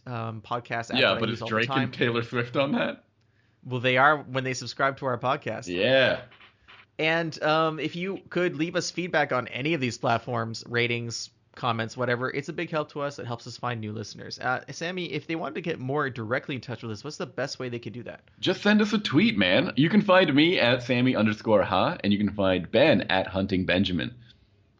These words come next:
Speaker 2: Uh, we
Speaker 1: And
Speaker 2: also
Speaker 1: we're
Speaker 2: have a
Speaker 1: also
Speaker 2: Facebook
Speaker 1: on
Speaker 2: page, yes.
Speaker 1: Yeah, Facebook,
Speaker 2: I always
Speaker 1: that's right.
Speaker 2: forget about
Speaker 1: If
Speaker 2: our
Speaker 1: you're s-,
Speaker 2: Facebook page.
Speaker 1: if you're not afraid of Facebook, <laughs> after all the news has come out, we are still there,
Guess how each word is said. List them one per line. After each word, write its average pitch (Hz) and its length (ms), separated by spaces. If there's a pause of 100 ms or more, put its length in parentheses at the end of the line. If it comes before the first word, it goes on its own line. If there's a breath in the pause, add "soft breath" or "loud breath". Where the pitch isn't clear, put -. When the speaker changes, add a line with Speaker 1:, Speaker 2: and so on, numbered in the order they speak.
(260)
Speaker 2:
Uh, 123 220
we 127 60
Speaker 1:
And 147 80
Speaker 2:
also 151 160
Speaker 1:
we're - 20
Speaker 2:
have 135 60
a - 40
Speaker 1:
also 180 300
Speaker 2:
Facebook 135 60
Speaker 1:
on 123 140
Speaker 2:
page, 90 280
yes. 214 220
Speaker 1:
Yeah, 175 240
Facebook, - 440
Speaker 2:
I - 20
always 196 180
Speaker 1:
that's - 80
right. 285 80
Speaker 2:
forget 277 140
about 113 160
Speaker 1:
If 95 160
Speaker 2:
our - 40
Speaker 1:
you're 101 60
s-, - 80
Speaker 2:
Facebook 107 220
page. 107 120
Speaker 1:
if 110 100
you're 165 100
not 185 160
afraid 175 300
of 175 100
Facebook, 165 460 (200)
<laughs> - 180
after 139 280
all 139 80
the 135 80
news 139 160
has 127 120
come 131 200
out, 131 240
we 127 120
are 123 80
still 131 260
there, 120 280